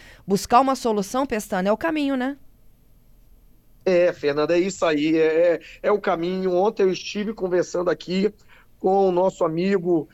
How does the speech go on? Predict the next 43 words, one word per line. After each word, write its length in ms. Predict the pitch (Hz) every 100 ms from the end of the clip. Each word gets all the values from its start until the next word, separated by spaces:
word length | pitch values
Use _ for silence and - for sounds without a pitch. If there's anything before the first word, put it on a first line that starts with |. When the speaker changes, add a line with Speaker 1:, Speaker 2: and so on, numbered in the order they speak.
| _ -
Speaker 2:
Tenente 360 | 185 185 202
Coronel, 640 | - 185 160 156 170 185 180
comandante 560 | - 185 170 156 202 -
do 100 | 180
B 100 | 175
P 160 | 190 165
tran, 500 | - 165 180 185 190 - - -
o 80 |
Fonseca. 960 | 135 180 151 - 165 185 170 - 190 190 _ _ -
Ele, 400 | 175 202 208 196
nós 220 | 190 165
vamos 320 | 185 202 - _ -
fazer, 340 | 202 - 190
inclusive, 640 | 202 185 147 170 190 196 _
a-, 80 | -
trabalhos 600 | - - 180 185 190 160
juntos, 720 | - 180 202 202 185 175 - - _ - -
ah, 220 | 175 170
com 160 | - 202
o 60 |
denit. 500 | 190 165 175 214 -
Eu 80 | 165
conversei 460 | 180 180 165 - 196
com 100 | 180
o 40 |
superintendente 500 | 165 170 156 175 175
do 100 | 160
denit, 720 | 170 147 156 196 202 - 202 - - -
o 100 | 151
Romeu. 640 | 170 156 165 185 190 185 - - -
Nós 200 | 165 147
vamos 260 | 180 202 -
tá 180 | 175 208
trabalhando 480 | - 165 175 175
junto 320 | 147 156 180 -
com 120 | 226
a 100 | 180
eco, 400 | 180 196 - -
com 100 | 190
a 80 | 196
N 140 | 202
T 140 | 175
T. 460 | 160 151 165 170